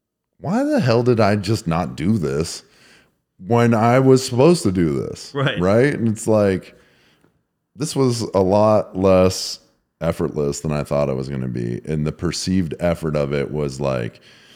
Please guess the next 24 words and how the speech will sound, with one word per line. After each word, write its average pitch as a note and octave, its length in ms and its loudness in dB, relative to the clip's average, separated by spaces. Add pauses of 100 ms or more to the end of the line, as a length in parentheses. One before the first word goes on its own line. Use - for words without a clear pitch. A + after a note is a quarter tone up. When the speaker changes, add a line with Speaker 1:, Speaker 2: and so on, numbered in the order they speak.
(380)
Speaker 1:
it D#2 200 -6
was C#2 180 -6
making D#2+ 400 -4
me D2 160 -4
feel D2+ 280 -4
like C#2+ 200 -2
I C#2 100 -2
had C#2 120 -2
a C2 80 -4
hundred D2 420 -8
thousand B1+ 380 -6
pounds A#1 340 -8
laying A1+ 260 -10
on A1 140 -10
top G#1 300 -10
of G1+ 60 -12
me G#1+ 100 -10
and, A1 100 -8
like, G1+ 180 -14
I A1+ 60 -14
couldn't G1+ 300 -14
do G1+ 120 -14
it. - 1400 -20
Um, C#2+ 420 -4